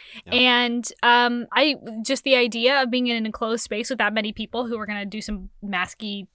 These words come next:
Speaker 2: uh, bullshit the whole
Speaker 1: Right?
Speaker 2: time
Speaker 1: It's not the
Speaker 2: for, like,
Speaker 1: plane.
Speaker 2: six hours.
Speaker 1: It's not the flying. I'm good with that.
Speaker 2: <coughs> No.
Speaker 1: It's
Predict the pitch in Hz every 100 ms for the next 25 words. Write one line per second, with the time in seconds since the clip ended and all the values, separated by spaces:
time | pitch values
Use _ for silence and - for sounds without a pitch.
0 | _ 208 190 190 196 240 254 - _ 247
1 | 240 262 269 277 294 269 185 247 269 254
2 | 240 226 - 247 254 247 320 - _ _
3 | - - - 147 - 226 85 73 85 120
4 | 190 233 - - 339 330 233 - - -
5 | _ 247 277 233